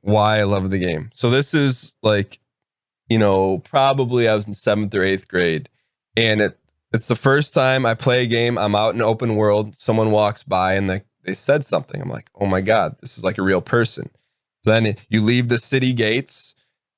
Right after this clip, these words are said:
and, like, there's this nice person outside the city gates. They're like, "Hey, follow me. I'm gonna teach you how to play the game. Here's how you chop wood. Here's how you kill enemies." And then the person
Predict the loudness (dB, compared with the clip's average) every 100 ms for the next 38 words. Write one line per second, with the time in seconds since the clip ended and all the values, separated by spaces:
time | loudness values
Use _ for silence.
0 | 2 4 4 2 2 0 -2 -4 -2 0
1 | -2 -2 -2 2 0 2 0 0 -2 -2
2 | -2 0 -2 0 -2 0 -2 0 2 2
3 | 0 0 0 0 -2 -4 -4 0 0 0
4 | -2 -2 -2 -2 0 0 -2 -2 -4 -4
5 | -2 0 0 -2 0 2 2 0 -2 -4
6 | -2 -4 -4 -2 0 0 0 -2 -4 -6
7 | -12 _ _ _ 0 2 4 2 0 0
8 | -4 -6 _ _ -8 0 0 0 -2 -4
9 | -4